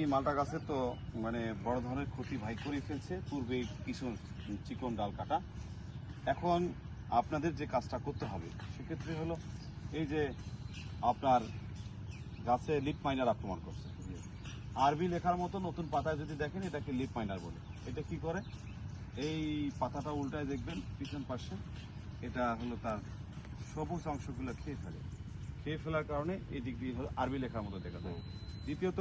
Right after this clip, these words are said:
হলো আমরা যদি ক্যামেরাটা কাছে নিয়ে আসি, কাছে নিয়ে আসো, আমরা এই দেখতে পাচ্ছি প্রচুর পরিমাণে লাল মাকড়। এই লাল মাকড়, এই যে আমরা দেখতে পাচ্ছি লাল মাকড়, এই লাল মাকড় পর্যাপ্ত পরিমাণে আপনার এই গাছে রয়ে গেছে,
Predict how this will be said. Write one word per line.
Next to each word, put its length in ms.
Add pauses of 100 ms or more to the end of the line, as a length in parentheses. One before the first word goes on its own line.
হলো 160 (260)
আমরা 240
যদি 200
ক্যামেরাটা 400
কাছে 260
নিয়ে 180
আসি, 180 (680)
কাছে 240
নিয়ে 180
আসো, 160 (840)
আমরা 220 (560)
এই 100 (120)
দেখতে 240
পাচ্ছি 260 (160)
প্রচুর 320 (120)
পরিমাণে 360
লাল 220
মাকড়। 320 (800)
এই 160
লাল 200
মাকড়, 240 (100)
এই 100
যে 100
আমরা 160
দেখতে 180
পাচ্ছি 180 (100)
লাল 180
মাকড়, 260 (680)
এই 80 (100)
লাল 220
মাকড় 300 (720)
পর্যাপ্ত 320 (120)
পরিমাণে 320 (340)
আপনার 240
এই 120
গাছে 220 (380)
রয়ে 180
গেছে, 180